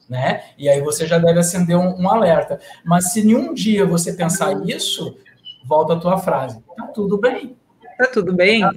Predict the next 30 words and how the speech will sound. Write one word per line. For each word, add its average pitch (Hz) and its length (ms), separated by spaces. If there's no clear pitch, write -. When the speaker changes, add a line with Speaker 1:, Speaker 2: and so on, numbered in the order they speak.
Speaker 2:
né? 175 360
Assim. - 240
Speaker 1:
tudo - 220
bem, 240 280
né? 156 280
Eu 160 100
já 185 120
acordei 196 340
dias 196 300
que - 80
eu 185 60
sou, - 260
que - 60
eu 180 100
não 175 220
tô 185 220
tão 196 320
animado 170 720
e 359 400
tá 226 120
tudo 214 260
bem, 220 300
foi 190 180
um 185 80
dia 180 160
que 208 80
a 202 40
gente 214 240
não 208 100
estava 185 480